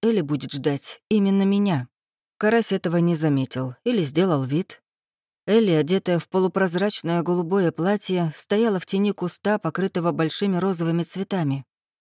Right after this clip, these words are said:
Ванна, которую питал водой источник В Л Э, на самом деле представляла собой небольшой бассейн, вырезанный в мраморной плите. «Мужчины, раздевайтесь», — сказала Фелиса.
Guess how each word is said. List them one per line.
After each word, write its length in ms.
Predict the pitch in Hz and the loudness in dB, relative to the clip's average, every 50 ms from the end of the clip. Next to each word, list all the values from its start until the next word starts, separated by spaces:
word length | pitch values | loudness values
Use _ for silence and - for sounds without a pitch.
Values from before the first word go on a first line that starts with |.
| _ - | _ -8
Ванна, 380 | 151 170 214 240 226 196 165 | 0 2 4 6 6 4 4
которую 480 | - - 175 170 - 190 185 185 185 180 | 2 0 -2 0 2 2 2 2 2 2
питал 380 | - 196 185 - 202 196 190 | 0 -2 0 2 2 2 2
водой 360 | 170 185 185 170 196 196 185 180 | 2 0 0 2 2 2 2 0
источник 580 | - - - 208 196 - - 175 170 160 - | -2 0 -2 -2 -2 0 -2 -2 -2 -2 -2
В 80 | 165 170 | 0 2
Л 260 | 175 170 170 170 180 | 4 4 4 4 4
Э, 140 | 214 233 226 - _ _ - | 2 2 0 -2 _ _ -2
на 100 | 196 202 | -2 -2
самом 400 | - - 247 240 226 208 196 185 | 0 2 2 4 4 4 4 4
деле 240 | 196 226 226 220 208 | 4 4 4 4 4
представляла 600 | - 185 - - - 202 180 190 214 220 208 190 | 0 -2 -4 -2 -2 -2 0 2 2 2 2 0
собой 360 | 175 - 190 175 185 208 208 | -2 -2 -2 0 2 2 4
небольшой 460 | 202 196 175 185 180 175 - - 214 | 4 2 2 2 0 0 0 0 0
бассейн, 580 | 202 175 190 190 - - 247 240 214 175 147 143 | 0 0 -2 -4 -4 -2 0 0 2 2 0 0
вырезанный 520 | 131 170 180 175 160 143 160 156 160 160 | 2 0 2 0 0 0 0 0 0 0
в 60 | 156 160 | 2 2
мраморной 580 | 165 170 180 185 165 151 151 147 160 165 165 | 2 2 2 2 2 0 0 0 -2 -2 -2
плите. 480 | - 180 196 - - - 147 131 127 - _ _ _ _ _ _ _ _ _ _ _ _ _ _ _ _ _ _ - | -2 -4 -6 -6 -2 -2 -2 -2 -4 -6 _ _ _ _ _ _ _ _ _ _ _ _ _ _ _ _ _ _ 0
«Мужчины, 720 | 226 226 233 220 - - - 190 185 185 196 233 277 285 _ _ _ _ _ _ - | 2 4 4 2 0 -4 -4 -2 0 0 2 0 0 -2 _ _ _ _ _ _ -4
раздевайтесь», — 920 | 208 202 214 214 208 240 240 254 262 240 202 - - 151 - - - - _ _ _ _ _ _ _ _ _ _ - | -2 0 0 0 0 0 0 0 0 -2 -2 -4 -8 -10 -10 -10 -12 -14 _ _ _ _ _ _ _ _ _ _ -12
сказала 480 | - - - 156 131 143 147 139 139 | -10 -4 -4 -2 0 0 0 0 0
Фелиса. 520 | - - 156 156 147 - - - 123 131 | -2 -2 -2 -2 -2 -4 -4 -6 -6 -8